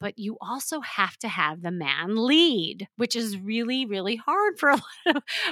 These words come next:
a lot of women these days. And I, I mean, I think I told you all the story. That was the first thing I did after I got a divorce is I took salsa dancing lessons. And, and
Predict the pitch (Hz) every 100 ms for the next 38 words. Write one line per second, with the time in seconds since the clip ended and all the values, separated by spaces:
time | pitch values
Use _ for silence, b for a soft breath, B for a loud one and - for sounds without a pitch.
0 | 277 285 294 359 359 440 339 247 202 175
1 | 190 - 101 - B B B B - 254
2 | 254 254 240 - 247 269 247 - 226 240
3 | 208 247 233 _ _ _ _ _ _ _
4 | 208 - 180 220 220 202 196 349 190 180
5 | 180 - 190 196 247 269 277 262 - 277
6 | 320 311 294 254 214 190 196 180 185 -
7 | - 170 202 202 - 175 185 170 175 175
8 | 160 170 175 247 294 - - 180 202 185
9 | 190 202 - - 220 220 185 - - -
10 | - - - - - B B B - 262
11 | 262 226 _ _ 240 233 233 240